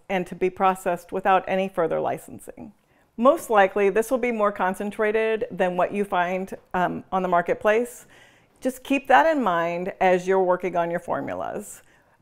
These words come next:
At Ology Essentials Labs, we have a calculator for you where you can use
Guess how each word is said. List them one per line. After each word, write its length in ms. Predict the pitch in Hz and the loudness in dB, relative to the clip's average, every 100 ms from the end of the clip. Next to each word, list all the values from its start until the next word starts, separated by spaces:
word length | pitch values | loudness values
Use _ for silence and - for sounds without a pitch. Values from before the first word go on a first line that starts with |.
| - | 0
At 100 | 185 | 6
Ology 360 | 190 214 214 | 6 6 4
Essentials 520 | 220 226 214 220 208 | 2 2 -2 -2 -2
Labs, 500 | 196 180 190 277 - | 4 8 8 4 -2
we 120 | 220 220 | 0 0
have 100 | 208 | 0
a 60 | |
calculator 640 | 202 254 254 269 254 247 240 | -2 -2 0 0 2 2 2
for 200 | 233 226 | 0 0
you 300 | 226 220 214 | 2 2 0
where 220 | 208 180 | 0 -2
you 120 | 180 | -2
can 160 | 185 190 | -4 -6
use 300 | 170 170 | -6 -8